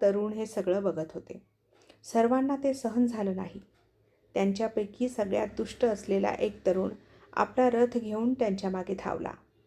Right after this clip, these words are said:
ओरडला, "या कुमारीवर माझं प्रेम जडलं आहे, ती माझी आहे, पण हिने माझा स्वीकार केला आहे म्हणून ती माझीच आहे."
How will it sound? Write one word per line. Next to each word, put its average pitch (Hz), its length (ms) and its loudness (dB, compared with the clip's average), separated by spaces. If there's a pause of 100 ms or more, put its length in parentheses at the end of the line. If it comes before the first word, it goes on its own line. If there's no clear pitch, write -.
(100)
ओरडला, 208 400 0 (720)
"या 269 120 6
कुमारीवर 262 580 6
माझं 233 280 2
प्रेम 233 280 2
जडलं 196 400 0
आहे, 196 240 -2
ती 269 160 -2
माझी 196 380 -4
आहे, - 360 -6 (540)
पण 302 100 8
हिने 294 220 6
माझा 294 280 4
स्वीकार 262 440 2
केला 214 240 2
आहे 202 200 4
म्हणून 269 300 4
ती 294 100 -2
माझीच 262 440 0
आहे." 170 260 -2